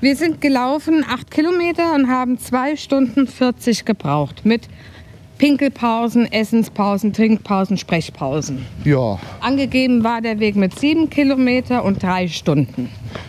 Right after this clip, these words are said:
Speaker 2: Ja, ist doch gut.
Speaker 1: Ja.
Speaker 2: Was würdest du denn sagen, Altersempfehlung, ab wie vielen Jahren?
Speaker 1: Äh,
Speaker 2: Vier?
Speaker 1: Der eine Berg,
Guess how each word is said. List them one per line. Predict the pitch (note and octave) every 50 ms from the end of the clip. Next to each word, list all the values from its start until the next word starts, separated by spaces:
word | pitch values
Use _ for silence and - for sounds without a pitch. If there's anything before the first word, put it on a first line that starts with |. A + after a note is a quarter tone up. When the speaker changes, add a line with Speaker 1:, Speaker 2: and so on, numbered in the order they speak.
| - - - - - - - -
Speaker 2:
Ja, | - A#2+ B2 A#2 G#2+ G#2+ G2 F#2 - - - -
ist | B2+ A2 -
doch | G#3+ A3 -
gut. | - E4 E4 A#3+ D3 - - - - - - - - B4
Speaker 1:
Ja. | E4+ G#3 D#3+ - - - - - - - - - - - - - - - - - - - - -
Speaker 2:
Was | D#3+ D#3+ C#3+
würdest | G3 B3 - -
du | B3
denn | A3 G#3+ G#3 F3+
sagen, | E3 F#3 F#3+ G3 G#3+ G#3+ A3 A3 G#3+ G3+ D#3+ - - - - - -
Altersempfehlung, | - - F#3 F3+ G3+ G3+ F#3+ A3 G#3 F#3 - G#3+ G3+ A3 A3 G#3+ G#3
ab | G3 F#3 D#3+
wie | F#3+ F#3
vielen | - - F#3 F3
Jahren? | F3 E3+ E3+ F3+ G3 A3 G#3+ - - - - - - - - - - - - - - - - - - - - - - - - - - - - - - - - - - - - - - - - -
Speaker 1:
Äh, | E3 G3 G3+ G3 F#3+ G3+ F#3 D#3+ - - - - - - - - - - - - - - - - - - -
Speaker 2:
Vier? | - G#3 A3 B3+ C4+ C4+ C4 B3+ - - - - - - - - - - - - - - - - A3 - -
Speaker 1:
Der | B3+ C4+ A3
eine | F#3+ C4 D#4 E4+ E4+ D#4+
Berg, | C#4 - C#4+ C4+ C#4+ D4+ D4+ D#4+